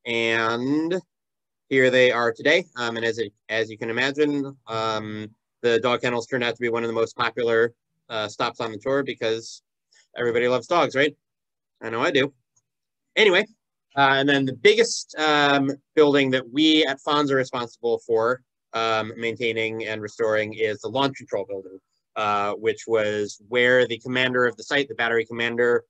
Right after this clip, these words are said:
would, um, locate himself, um, and electronically control the launch of the, of the missile.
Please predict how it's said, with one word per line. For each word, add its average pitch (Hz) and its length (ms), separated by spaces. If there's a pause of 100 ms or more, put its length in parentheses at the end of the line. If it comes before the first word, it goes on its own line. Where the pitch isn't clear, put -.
(360)
would, 110 480
um, 104 720 (920)
locate 131 300
himself, 139 380 (460)
um, 110 460
and 113 160
electronically 120 640
control 113 380
the 107 80
launch 104 520
of 104 380
the, 98 640 (200)
of 98 160
the 98 80
missile. 90 300